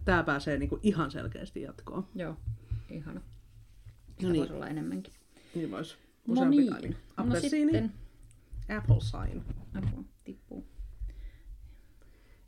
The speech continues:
Speaker 1: Ei ollenkaan supermakee.
Speaker 2: Hmm, vähän mitään sanomaton
Speaker 1: On.
Speaker 2: vaikutelma.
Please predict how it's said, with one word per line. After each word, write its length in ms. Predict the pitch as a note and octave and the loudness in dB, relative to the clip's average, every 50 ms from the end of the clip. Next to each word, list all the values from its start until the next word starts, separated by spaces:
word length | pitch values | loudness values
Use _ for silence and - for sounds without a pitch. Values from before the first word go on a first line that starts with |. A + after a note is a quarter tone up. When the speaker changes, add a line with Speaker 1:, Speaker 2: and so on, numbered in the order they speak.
| - - - - - - - - - - - | -20 -20 -20 -20 -20 -20 -20 -20 -20 -14 -6
Speaker 1:
Ei 160 | - F3+ E3 D#3+ | -4 -2 0 0
ollenkaan 440 | D#3 D#3 D3 C3+ D3 D3+ D#3+ D#3 | 0 0 -2 -2 -4 -6 -8 -8
supermakee. 840 | D3+ - E3 D3+ D3+ D3 D3+ D3+ D#3 E3+ F3+ - G3+ G3+ G#3 G#3+ G3+ - - - - - - - - - - - - - - _ - - _ _ - _ _ - _ _ _ - - _ - - _ _ _ _ _ _ _ _ _ _ _ _ _ - _ | -6 -6 -6 -6 -6 -6 -6 -6 -8 -8 -8 -8 -6 -6 -6 -6 -8 -10 -16 -20 -20 -20 -20 -20 -20 -20 -20 -20 -20 -20 -20 _ -20 -20 _ _ -20 _ _ -20 _ _ _ -20 -20 _ -20 -20 _ _ _ _ _ _ _ _ _ _ _ _ _ -8 _
Speaker 2:
Hmm, 320 | C#4 C4+ A#3+ A#3 A3+ A#3 A#3 - _ _ - | 0 0 2 2 0 -2 -2 -6 _ _ -8
vähän 200 | C#4+ D4+ D4 A#3 | -4 -4 -2 -2
mitään 320 | F#3+ E3 D#3 - - C#3+ | -2 -2 -2 -2 -4 -4
sanomaton 500 | D3 D3 C#3+ C#3 C3+ - - - - - - | -4 -2 -4 -4 -4 -4 -6 -8 -4 0 2
Speaker 1:
On. 160 | A#3+ E3 C#3 | 2 4 2
Speaker 2:
vaikutelma. 520 | C3+ B2+ - D3 - - - E3 F#3 F#3+ | 0 -2 -6 -8 -10 -10 -10 -8 -10 -10